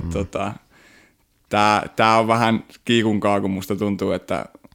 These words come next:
Speaker 2: koska tehoja ei ole kuitenkaan ihan niin paljon kuin kilpailijoilla, niin se
Speaker 1: Mm.
Speaker 2: saattaa aika paljon monia hirvityttää. Ja
Speaker 1: Jep, ja se on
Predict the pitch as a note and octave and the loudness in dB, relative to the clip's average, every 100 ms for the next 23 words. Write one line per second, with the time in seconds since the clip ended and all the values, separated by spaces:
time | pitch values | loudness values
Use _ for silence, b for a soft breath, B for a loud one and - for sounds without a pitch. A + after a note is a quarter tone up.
0 | _ _ - G2 - G#2+ A#2 A#2 A2+ G2+ | _ _ -12 -10 -8 -2 0 2 2 2
1 | G2 G2+ - G#2 G2+ G2+ G2+ - G#2+ A#2 | 2 -2 -2 -2 -2 0 -2 -2 -4 0
2 | G#2 F#2+ F2+ G2 F#2+ F#2+ F#2+ G2 - G2+ | 0 -2 -2 -2 -2 -2 -4 -8 -6 -6
3 | F#2+ G2 F#2 C#2+ C2 C2+ C#2+ - - - | -4 -4 -4 -6 -10 -12 -12 -14 -18 -10
4 | F#2+ F#2 F2+ F#2 G2 B1+ F2 G2 F2+ G2 | -4 -2 -2 -2 -2 -2 -4 -6 -4 -4
5 | G2 - - G2+ G2 F#2+ G2 G2+ F#2 F2+ | -6 -8 -8 -6 -4 -4 -4 -4 -6 -8
6 | F#2 - B1 A#1 - b b _ G#2+ G2+ | -12 -10 -10 -12 -16 b b _ -4 0
7 | G#2+ A2+ C3+ | 0 2 2